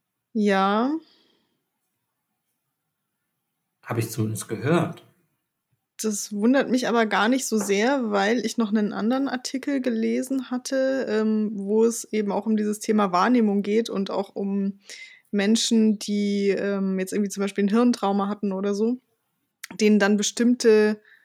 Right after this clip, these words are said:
Speaker 1: Sachen fehlen. Also die können dann bestimmte Farben nicht mehr sehen, bestimmte Gerüche nicht mehr wahrnehmen, bestimmte Geräusche nicht mehr hören.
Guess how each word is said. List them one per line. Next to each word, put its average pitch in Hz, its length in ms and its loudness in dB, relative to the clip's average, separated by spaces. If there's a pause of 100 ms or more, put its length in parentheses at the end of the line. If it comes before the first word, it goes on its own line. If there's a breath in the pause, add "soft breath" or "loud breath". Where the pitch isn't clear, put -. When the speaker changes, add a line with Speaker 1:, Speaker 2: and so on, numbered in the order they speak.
(760 soft breath)
Speaker 1:
Sachen 208 400 2
fehlen. 247 480 4
Also 202 220 0
die 202 80 -2
können 226 280 4
dann 202 300 2
bestimmte 262 380 -2
Farben 190 300 0
nicht 190 200 -4
mehr 190 140 -2
sehen, 196 240 -2
bestimmte 202 320 -4
Gerüche 254 340 0
nicht 233 220 0
mehr 208 160 0
wahrnehmen, 208 340 0
bestimmte 208 320 -4
Geräusche 208 360 0
nicht 208 160 -4
mehr 208 100 -2
hören. 214 240 0